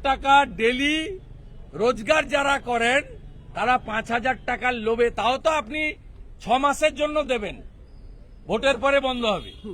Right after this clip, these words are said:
এ টুপিতে কেউ পরবে না। আমাদের রাজ্যপাল মহোদয় আমাকে এজেন্ডার বাইরে দুটো তথ্য দিয়েছেন। এক, তিনি প্রধানমন্ত্রীকে অভিনন্দন জানিয়েছেন আমাদের ধ্রুপদী ল্যাঙ্গুয়েজ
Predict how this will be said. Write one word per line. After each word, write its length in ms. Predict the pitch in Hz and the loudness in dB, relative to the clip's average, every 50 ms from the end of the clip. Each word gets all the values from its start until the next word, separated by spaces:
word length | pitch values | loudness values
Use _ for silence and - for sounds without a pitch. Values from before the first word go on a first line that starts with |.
| 147 143 - - 196 - - - - - - - - 180 - - | -14 -14 -16 -16 -16 -16 -18 -18 -18 -18 -18 -18 -16 -16 -8 -2
এ 160 | 196 233 269 | 0 0 0
টুপিতে 480 | 185 - 269 247 190 277 277 - 311 302 | 0 -4 -10 -10 -10 -10 -2 0 0 2
কেউ 200 | 226 294 311 302 | 4 2 2 2
পরবে 320 | 247 277 277 277 277 277 | 2 2 4 4 4 4
না। 160 | 269 262 247 | 4 4 4
আমাদের 340 | 240 240 247 254 254 269 262 | 2 2 2 2 2 2 4
রাজ্যপাল 440 | 247 226 233 - 254 240 254 269 269 | 4 2 2 0 0 0 0 0 0
মহোদয় 500 | 254 240 240 247 214 269 294 311 - - - - - - - - - - - - - - | -2 -2 -2 0 2 2 4 2 2 0 -6 -16 -18 -18 -18 -18 -18 -16 -18 -16 -10 -6
আমাকে 380 | - 165 208 233 247 208 - 262 | -4 -2 0 0 -2 -2 2 2
এজেন্ডার 680 | 277 277 262 226 214 185 240 254 247 247 254 254 247 | 4 4 4 2 0 -2 -4 -6 -4 -4 -6 -4 -4
বাইরে 480 | 214 214 214 226 233 254 285 311 - - - - - - - - - | -4 -4 -2 0 4 4 4 4 2 -2 -10 -14 -14 -14 -14 -14 -12
দুটো 280 | 175 214 - 254 247 240 | -12 -8 -6 -4 -4 -4
তথ্য 380 | - 226 214 - - 202 220 | -6 -8 -10 -8 -8 -10 -8
দিয়েছেন। 380 | 196 180 175 147 123 - 107 87 - - - - - - - - - - - - - - - - - | -8 -10 -12 -12 -14 -14 -16 -16 -18 -18 -18 -18 -18 -16 -16 -16 -16 -16 -16 -16 -16 -16 -16 -12 -4
এক, 200 | - 156 214 240 - - | 0 0 2 0 0 -4
তিনি 220 | - 240 233 247 254 | -8 -8 -6 -6 -6
প্রধানমন্ত্রীকে 680 | - 233 214 190 226 233 233 233 233 226 226 233 208 | -8 -6 -4 -2 -2 -2 -4 -6 -10 -10 -10 -8 -6
অভিনন্দন 520 | 247 233 202 185 190 214 233 240 240 254 247 | -6 -4 -4 -4 -6 -8 -8 -8 -8 -8 -8
জানিয়েছেন 480 | 240 254 254 262 269 214 - 277 285 - 427 - - - - - - - - - - - - - - | -8 -6 -6 -6 -6 -4 -4 -4 -4 -4 -6 -12 -16 -18 -18 -18 -18 -18 -18 -20 -18 -18 -16 -8 -4
আমাদের 460 | 151 190 226 226 220 240 240 240 226 190 190 - - - - - - - - - - - - - - - - - - - | -2 0 0 2 2 4 4 2 2 -2 -8 -16 -18 -18 -18 -16 -16 -18 -18 -18 -20 -20 -20 -20 -18 -18 -18 -16 -16 -10
ধ্রুপদী 460 | 135 180 208 - 254 240 240 208 254 247 | -6 -6 -6 -2 0 0 0 0 0 0
ল্যাঙ্গুয়েজ 540 | 233 226 226 226 226 226 240 247 262 254 | 0 0 0 0 0 2 2 4 2 2